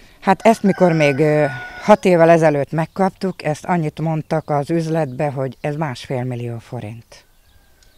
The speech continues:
értékű, amit mi kaptunk.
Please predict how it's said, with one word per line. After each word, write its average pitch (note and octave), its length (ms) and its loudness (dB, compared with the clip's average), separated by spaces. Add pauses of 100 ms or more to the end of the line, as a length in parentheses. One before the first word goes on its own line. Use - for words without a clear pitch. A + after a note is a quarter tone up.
(920)
értékű, C3+ 720 -8 (100)
amit C#3+ 280 -8
mi C3+ 160 -10
kaptunk. A#2+ 540 -16